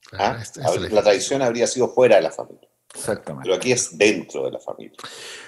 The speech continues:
Speaker 1: Oye, bueno, es imposible, no, no, no hemos aguantado mucho rato. Hablemos de, de, de, de, de escenas, pero les quiero poner una subcategoría inicial, ¿no? Que son aquellas escenas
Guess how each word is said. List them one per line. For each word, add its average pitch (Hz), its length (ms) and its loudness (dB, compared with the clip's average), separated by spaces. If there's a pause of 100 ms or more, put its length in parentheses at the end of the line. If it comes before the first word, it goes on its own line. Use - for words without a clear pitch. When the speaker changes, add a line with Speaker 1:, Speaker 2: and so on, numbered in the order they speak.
(160)
Speaker 1:
Oye, 220 500 0 (120)
bueno, 180 360 4
es 185 120 4
imposible, 208 640 4
no, 170 540 4
no, 147 160 -2
no 143 200 4
hemos 175 180 4
aguantado 151 560 4
mucho 165 340 4
rato. - 480 -6 (420)
Hablemos 156 460 2
de, 123 280 -2
de, 113 240 -8 (100)
de, 98 300 -10
de, - 300 -12
de 98 220 -12
escenas, - 720 -6 (640)
pero 143 200 4
les 135 100 0
quiero 202 200 0
poner 190 220 0
una 185 320 -2
subcategoría 185 1120 0
inicial, 123 500 -2 (440)
¿no? 147 200 -10 (1000)
Que 147 120 -6
son 202 220 0
aquellas 190 480 2
escenas 190 920 2